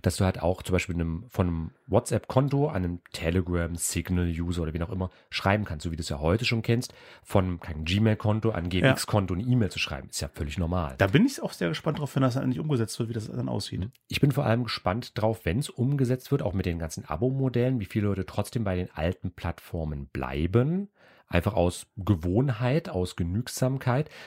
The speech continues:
Speaker 1: und wie viele dann wirklich das halt als Anlass nehmen, sagen, „Na ja, Geld zahlen oder nicht, na ja, dann gehe ich vielleicht doch zu einer, einem Alternativanbieter.“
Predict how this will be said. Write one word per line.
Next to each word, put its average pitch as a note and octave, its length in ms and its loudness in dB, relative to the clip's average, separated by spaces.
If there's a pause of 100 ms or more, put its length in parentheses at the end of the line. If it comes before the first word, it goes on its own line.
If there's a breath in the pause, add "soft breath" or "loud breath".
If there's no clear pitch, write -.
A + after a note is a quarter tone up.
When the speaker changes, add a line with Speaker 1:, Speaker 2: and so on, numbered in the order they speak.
Speaker 1:
und F#2 140 2
wie F#2 60 -6
viele A#2 260 4
dann F#2+ 240 2
wirklich A#2 400 0 (300 soft breath)
das - 180 2
halt F#2+ 220 2
als E2 200 -8
Anlass C3+ 440 2
nehmen, F2 140 0
sagen, D#2+ 260 0
„Na D#2+ 140 -2
ja, E2+ 220 0
Geld E2 300 -2
zahlen F2 400 0
oder F2+ 320 -2
nicht, F#2 340 -2 (320 loud breath)
na C2+ 120 -8
ja, E2+ 120 2
dann E2+ 140 2
gehe F#2 120 0
ich E2+ 80 -2
vielleicht E2+ 240 0
doch F2+ 100 -2
zu - 140 -2
einer, F2+ 320 0
einem F#2 120 -6
Alternativanbieter.“ E2 1000 -4